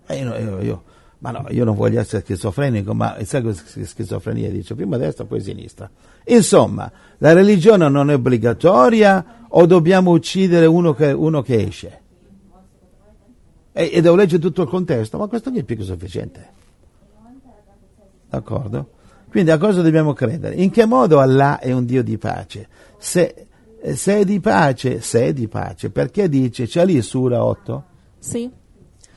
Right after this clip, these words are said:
Speaker 2: Sura otto, dodici a diciassette. "Instilerò il mio terrore nel cuore degli infedeli.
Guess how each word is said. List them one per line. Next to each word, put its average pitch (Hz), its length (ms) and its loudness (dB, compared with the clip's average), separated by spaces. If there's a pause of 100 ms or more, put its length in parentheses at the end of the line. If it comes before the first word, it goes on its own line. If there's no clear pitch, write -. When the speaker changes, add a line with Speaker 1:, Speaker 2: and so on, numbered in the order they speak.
(120)
Speaker 2:
Sura 254 380 -8
otto, 247 240 -8
dodici 240 500 -6
a 226 80 -12
diciassette. 196 840 -10 (680)
"Instilerò 233 720 -4
il 302 120 0
mio 254 180 -2
terrore 247 600 -4
nel 214 260 -6
cuore 233 280 -4
degli 208 280 -8
infedeli. 202 840 -8